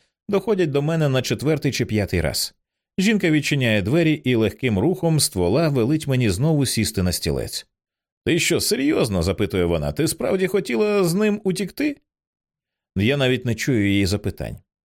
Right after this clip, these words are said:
Я не можу відірвати погляду від Теда, який лежить на підлозі і силкується щось сказати так, наче він заїкається. У нього тремтять губи,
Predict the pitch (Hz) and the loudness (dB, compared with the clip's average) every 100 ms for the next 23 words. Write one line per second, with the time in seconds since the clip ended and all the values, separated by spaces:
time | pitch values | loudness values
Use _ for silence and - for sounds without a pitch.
0 | - 123 117 107 113 101 104 101 101 107 | -4 0 2 2 0 0 0 2 2 0
1 | 104 113 110 110 104 113 127 101 104 80 | 0 0 0 2 2 0 -2 -2 0 0
2 | 80 110 101 92 135 117 92 87 107 156 | 0 0 0 0 -2 -2 -2 -2 0 0
3 | 120 107 - 175 147 160 143 156 160 135 | 2 0 2 0 2 0 0 0 0 -2
4 | - 120 135 143 110 - 113 180 - _ | 0 0 0 0 -2 -2 -4 -4 -10 _
5 | _ _ - 220 - 139 139 104 117 117 | _ _ -2 0 2 0 0 0 0 0
6 | 101 76 64 - - - _ _ - 160 | -2 -2 -2 -6 -10 -14 _ _ -2 0
7 | 123 110 123 110 131 107 170 123 60 | 2 0 0 0 0 0 0 0 -2